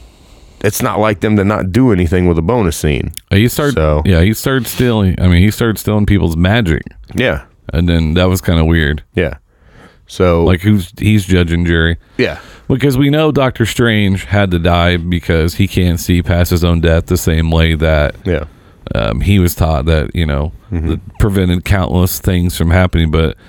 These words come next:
Speaker 1: Yeah.
Speaker 2: wasn't able to see that one.
Speaker 1: Yeah.
Speaker 2: And plus, he was still fairly new.
Speaker 1: Yeah.
Speaker 2: I mean, he wasn't
Speaker 1: He
Speaker 2: sick.
Speaker 1: was an easy, easy write-off.
Speaker 2: Who, Doctor Strange?
Speaker 1: Yeah.
Speaker 2: Oh, he, I think it's more crucial than that. I mean, i-, if you control the time stone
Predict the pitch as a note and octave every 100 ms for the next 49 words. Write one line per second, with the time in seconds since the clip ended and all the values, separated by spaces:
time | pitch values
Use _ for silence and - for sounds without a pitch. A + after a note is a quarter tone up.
0 | - D#2 E2+ G2 F2+ E2+ F2 D#2+ D2+ D2
1 | E2+ E2 D#2+ C2 D#2 E2+ - F2+ D#2 -
2 | G#2+ A#2+ E3 D#3+ C3 - B2 - B2+ A#2+
3 | G2 G2+ A#2+ A#2+ E2 D#2 - C3+ C#2+ -
4 | _ _ _ - F#2 G2+ A2+ F#2 - -
5 | A#3 C3+ C#3 B2 F2+ - B2+ G2 D#2 D#2
6 | C#2+ C#2+ - _ _ _ _ _ - G#2+
7 | F#2 A2+ A2 - C#3+ C#3 C#2 - _ -
8 | G2 G#2 - - B2+ C3+ G#2+ F2+ - A2
9 | G#2+ - G2+ G2 E2+ F2+ G2+ F#2+ - F#2+
10 | G2 F#2+ - - - A2+ C#3+ D3 - C3
11 | F#2+ - G#2+ A#2 C3 D3 D3+ C#3+